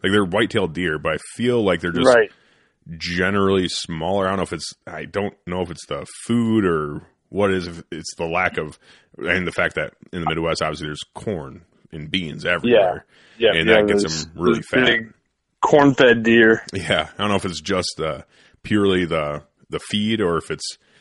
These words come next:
Speaker 1: the fact that they're just, like, something. 'Cause I know when they're, like, repopulating North America with white-tailed deer 'cause they got decimated back in,
Speaker 2: Right.
Speaker 1: like, what was it, the eighteen hundreds and what, and I think,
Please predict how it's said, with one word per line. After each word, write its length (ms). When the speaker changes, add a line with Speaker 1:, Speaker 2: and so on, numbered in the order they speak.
Speaker 1:
the 80
fact 260
that 60
they're 180
just, 180
like, 140
something. 260
'Cause 120
I 60
know 120
when 180
they're, 140
like, 300
repopulating 960
North 280
America 540
with 200
white-tailed 380
deer 220
'cause 120
they 380
got 220
decimated 600
back 260
in, 140
Speaker 2:
Right. 160
Speaker 1:
like, 100
what 160
was 120
it, 60
the 180
eighteen 240
hundreds 320
and 100
what, 100
and 400
I 160
think, 360